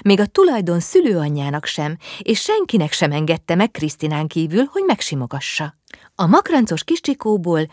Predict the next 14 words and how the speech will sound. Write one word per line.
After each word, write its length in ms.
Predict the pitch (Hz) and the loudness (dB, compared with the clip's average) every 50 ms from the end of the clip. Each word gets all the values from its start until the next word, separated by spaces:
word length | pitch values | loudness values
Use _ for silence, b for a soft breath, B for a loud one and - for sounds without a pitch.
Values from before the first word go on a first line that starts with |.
| b b | b b
még 300 | - 233 330 359 339 233 | 0 2 4 4 4 4
makrancosabb 760 | 214 220 226 226 - - 220 214 196 214 214 - 226 214 208 | 4 4 4 2 0 -2 -2 -2 -2 -2 -4 -2 -2 0 0
ló 180 | 214 214 214 214 | 2 2 2 0
lett, 360 | 214 220 240 - _ - - B B B B | 0 -2 -4 -8 _ -18 -20 B B B B
amikor 380 | B B 208 208 208 - 202 196 | B B 6 6 6 6 4 2
felnőtt, 680 | - - 214 226 233 240 226 226 233 240 - - - - | 4 4 4 4 6 4 4 4 4 4 2 0 -2 -4
nem 260 | 160 156 170 185 208 | 0 2 2 2 2
tűrt 320 | 208 - 240 247 247 - | 2 2 2 0 0 0
sem 260 | - - 185 175 196 | -2 -2 0 2 2
nyerget, 440 | 220 233 247 247 247 233 254 277 277 | 4 4 2 2 2 2 0 0 0
sem 220 | - - 330 339 311 | 0 0 0 0 2
embert 420 | 254 214 185 151 151 143 - - | 2 2 2 2 0 -2 -2 -2
a 40 | 135 | -2
hátán. 580 | 139 143 135 135 135 - 147 139 135 135 135 | 0 0 -2 -2 -2 -2 -2 -2 -2 -2 -6